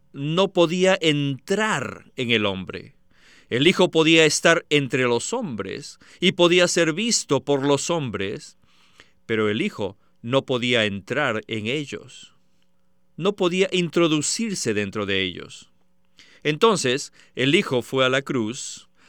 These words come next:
a fin de pasar por el proceso de la muerte. Y no solo pasar por el proceso de la muerte,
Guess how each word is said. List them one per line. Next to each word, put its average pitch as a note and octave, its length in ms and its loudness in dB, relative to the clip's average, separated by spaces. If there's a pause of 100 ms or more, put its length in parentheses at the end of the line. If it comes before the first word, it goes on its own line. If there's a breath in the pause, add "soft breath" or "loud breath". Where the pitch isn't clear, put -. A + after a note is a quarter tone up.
a C#3+ 140 4
fin A3+ 240 0
de G3+ 140 6
pasar D#3 840 -2 (440 soft breath)
por E3 180 8
el D3+ 160 4
proceso G3 960 2
de D#3 160 4
la C3 160 2
muerte. D3 880 -4 (580 soft breath)
Y F3+ 140 4
no C4 100 6
solo B3+ 340 4
pasar G3+ 440 0
por E3 160 0
el D3+ 120 4
proceso D#3 560 0
de C#3 100 4
la A#2+ 100 2
muerte, G#2+ 680 -4